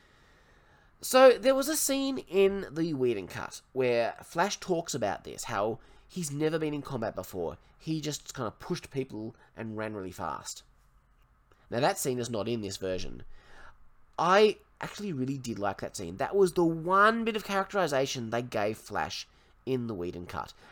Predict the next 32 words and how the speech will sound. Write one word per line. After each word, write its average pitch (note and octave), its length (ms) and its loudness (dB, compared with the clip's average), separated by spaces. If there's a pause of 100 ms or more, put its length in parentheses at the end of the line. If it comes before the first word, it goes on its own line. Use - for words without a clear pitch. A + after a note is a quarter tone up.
(120)
and C#3+ 200 2
it F#3+ 160 2
made B2 360 -2
sense. E3 520 -4 (640)
I - 60 -4
mean, C#3 200 -2
the D#3 80 -2
Flash - 560 -2 (100)
is F3+ 140 -4
not A2 320 0
a C#3+ 80 -4
warrior. C3+ 400 0
He's A#2+ 100 -6
not B2+ 140 -4
a C#3 60 -8
fighter. B2+ 320 -4
He's D#3 160 -8
never D#3+ 160 -2
done C#3 240 -2
anything D#3 200 -8
like B2 140 -6
this. - 260 -6 (280)
He's F#3 220 2
an E3+ 100 -2
ordinary G3 440 2
guy B2+ 360 2
who B2+ 140 -2
happens A2+ 520 -6 (360)
to - 60 -8
have B2 160 2
super G2 220 -6
speed. C#2 440 -6